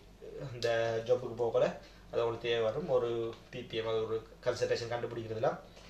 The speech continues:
எப்படின்னு சொல்லிட்டு, அப்ப அதுல வந்து இந்த வெயிட்டை வச்சு தான் கால்குலேட் பண்றது. அதெல்லாம் இன்ஸ்ட்ருமெண்ட்லாம் வந்தாச்சு, அட்வான்ஸ் இன்ஸ்ட்ருமெண்ட்லாம் நீக்குது. இப்ப லேப்ல, ரோமன் எல்லா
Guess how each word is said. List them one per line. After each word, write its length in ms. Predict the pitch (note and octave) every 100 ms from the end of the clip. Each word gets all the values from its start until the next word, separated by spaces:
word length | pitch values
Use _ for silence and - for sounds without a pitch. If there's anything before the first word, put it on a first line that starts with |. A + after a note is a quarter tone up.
| -
எப்படின்னு 320 | A#2+ - A#2+ A2+
சொல்லிட்டு, 300 | G2 F#2+ G2 - - - - - - -
அப்ப 120 | - B2+
அதுல 180 | A2 A2+
வந்து 140 | A2+ C3+
இந்த 100 | A2+
வெயிட்டை 240 | A2+ - A#2+
வச்சு 160 | - D3+
தான் 120 | D3 - - - -
கால்குலேட் 300 | A#2+ - -
பண்றது. 180 | A#2+ D3+
அதெல்லாம் 260 | C3 C3 B2
இன்ஸ்ட்ருமெண்ட்லாம் 480 | A#2+ B2 A#2 A#2+ A2+
வந்தாச்சு, 320 | A2+ A#2 -
அட்வான்ஸ் 260 | - A#2+ A2+
இன்ஸ்ட்ருமெண்ட்லாம் 520 | A2 A#2+ A2+ C3 B2
நீக்குது. 280 | C3 G#2 G2+ G2+
இப்ப 180 | B2 A#2 - - - - A#2+
லேப்ல, 280 | A#2 C3 B2+
ரோமன் 220 | B2 B2+
எல்லா 120 | B2